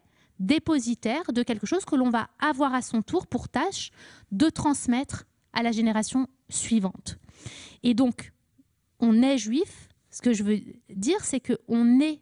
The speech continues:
E S T cette fois-ci, d'emblée, placé dans cette situation au sens sartrien du terme. Et du même coup,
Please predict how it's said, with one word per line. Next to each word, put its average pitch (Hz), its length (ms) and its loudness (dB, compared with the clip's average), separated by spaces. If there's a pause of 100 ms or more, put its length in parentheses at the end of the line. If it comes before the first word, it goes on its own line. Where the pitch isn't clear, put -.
(140)
E 220 80 2
S 208 220 -2
T 254 100 -2
cette - 180 -6
fois-ci, - 280 -8
d'emblée, 262 560 2 (840)
placé 339 500 0
dans 254 140 0
cette - 220 -2
situation 294 760 -2 (380)
au 226 80 2
sens - 460 -2 (300)
sartrien 247 560 -2
du 202 140 -2
terme. 294 460 -2 (580)
Et 254 340 0 (300)
du 233 180 2
même 294 280 4
coup, 370 240 -2